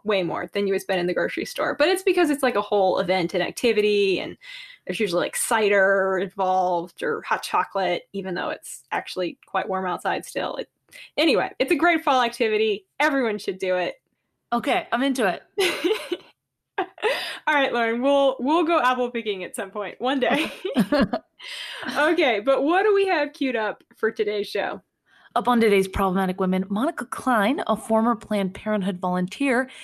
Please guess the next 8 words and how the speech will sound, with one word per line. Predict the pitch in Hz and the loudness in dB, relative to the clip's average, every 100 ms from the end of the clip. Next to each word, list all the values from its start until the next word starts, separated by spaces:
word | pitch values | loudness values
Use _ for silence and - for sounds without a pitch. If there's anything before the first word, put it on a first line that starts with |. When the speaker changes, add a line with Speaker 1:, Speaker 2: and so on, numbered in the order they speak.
| - | -6
Speaker 2:
and | 269 | -4
a | |
comprehensive | 262 247 277 330 262 202 190 247 | -2 -2 0 -2 0 0 -2 -6
sex | - - 254 - - | -6 -4 -4 -6 -4
educator, | 208 202 208 190 214 214 | -4 -2 -4 -4 -4 -4
joins | 196 180 185 | 0 0 0
the | 196 | -2
show | 185 196 202 277 | 0 2 2 -2